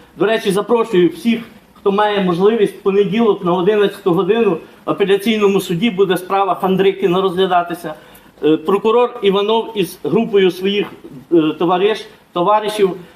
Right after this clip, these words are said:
повернули цю справу через Верховний суд назад, апеляційний суд, і це буде в понеділок о одинадцятій годині.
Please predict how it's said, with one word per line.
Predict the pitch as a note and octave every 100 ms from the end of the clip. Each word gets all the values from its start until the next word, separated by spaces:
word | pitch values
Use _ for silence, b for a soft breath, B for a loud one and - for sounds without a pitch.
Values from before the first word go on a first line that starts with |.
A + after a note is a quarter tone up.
| B B B _
повернули | G3+ A3+ G#3+ C4+ C4 A#3
цю | A#3+
справу | - G#3+ A3 G#3+
через | G3+ G3
Верховний | F#3 G3+ B3 A#3 G#3
суд | G3 A#3+ -
назад, | G3+ F#3+ G#3+ -
апеляційний | - F3+ F#3 - A#3 A#3+ A3+
суд, | A#3 A3+
і | -
це | E3 G#3
буде | G#3 F#3+
в | F3+
понеділок | F#3+ F#3+ F#3 A#3 G3+
о | F#3+
одинадцятій | E3+ G3+ F#3 F3+ E3+ F3
годині. | F3 F3 G#3 A3